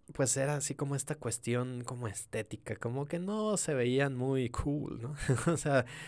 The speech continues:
se veían raros. Y bueno, no lo dije yo, muchas personas estaban de acuerdo en que no era un producto que estéticamente los hacía ver bien.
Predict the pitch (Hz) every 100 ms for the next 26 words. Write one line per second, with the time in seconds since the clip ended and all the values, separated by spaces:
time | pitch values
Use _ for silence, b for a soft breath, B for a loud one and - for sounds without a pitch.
0 | B B - 117 117 135 151 143 117 120
1 | 107 92 - - - - - - - -
2 | 110 113 131 92 95 _ - _ 117 110
3 | 135 139 113 - 127 185 135 - _ -
4 | 107 117 147 147 120 123 123 120 - 107
5 | 101 117 120 - 131 110 143 B B B
6 | B B _ 113 110 113 120 123 151 151
7 | 151 143 135 151 - 110 - 131 - -
8 | 117 110 107 131 123 98 98 - 110 107
9 | 104 104 98 90 85